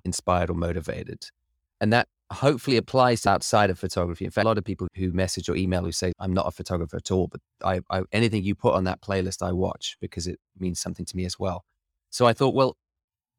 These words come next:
this channel, the, the YouTube channel itself has always been a little bit of a Trojan horse for me in that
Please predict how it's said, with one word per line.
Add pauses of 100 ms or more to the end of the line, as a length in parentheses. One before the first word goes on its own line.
(760)
this
channel,
the,
the
YouTube
channel
itself
has
always
been
a
little
bit
of
a
Trojan
horse
for
me
in
that